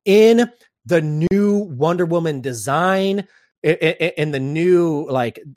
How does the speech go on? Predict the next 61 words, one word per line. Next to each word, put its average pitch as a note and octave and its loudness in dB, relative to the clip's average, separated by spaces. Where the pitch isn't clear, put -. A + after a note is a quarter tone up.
just - -8
the D3+ -6
new D#3 -2
ver-, E3 -6
that D#3 -2
would F3 -2
have F3 -2
been A2+ -4
so E3+ -4
cool F3+ -2
to C3+ -8
see. - -10
And G3 2
then A3+ 2
you're F3 2
left F3+ -2
thinking, F#3+ -6
like, A#2+ -14
"Wait G#3 -8
a G3+ -10
minute, F#2+ -18
was A#2 -12
that, G3 -10
was C#3+ -8
that G3+ -2
Linda C4+ -6
Carter?" - -12
Like, C3+ -4
you C#3+ -4
know, F#3 -2
like, E3 -2
is C3+ -6
that, F3 0
i-, G3 2
i-, - 0
i-, A3+ -6
i-, F3+ -6
if D#3 -8
you E3 -6
do D#3+ 0
it C#3+ -8
full C#3+ -4
on F#3 2
where C3+ -8
you C3 -6
see F3 -6
her, A3 0
then C3+ -6
you B2 -6
know A#2+ -4
it's F3 -8
her, A3+ -2
or G3 0
you F#3 -4
get G#3 -6
little F#3 -2
glimpses E3+ -4
where D3+ -6
you're C3+ -8
not C3 -8
sure. - -14